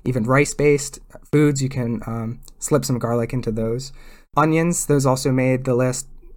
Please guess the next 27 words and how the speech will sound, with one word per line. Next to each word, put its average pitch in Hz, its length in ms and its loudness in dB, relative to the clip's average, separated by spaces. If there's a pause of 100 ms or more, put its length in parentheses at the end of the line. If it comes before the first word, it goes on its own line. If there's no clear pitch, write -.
(120)
Onions 185 280 6
are 156 140 6
incredibly 135 720 2
healthy, 208 420 2
and 147 200 2
actually, 175 300 2
I, 139 180 0 (280)
I - 40 -14
think - 240 0
I 185 80 4
have 165 400 0
a 135 80 -6
funny 180 240 4
story. 135 540 2 (500)
Um, 123 200 -2
there 151 180 4
is 151 180 4
this, 135 540 0
um, 117 180 -4
cycling 147 440 2
nutrition 135 480 0
book 117 320 0
from 110 680 -2
the 110 120 -6
mid 131 280 2
nineties 123 580 0
that 113 400 -4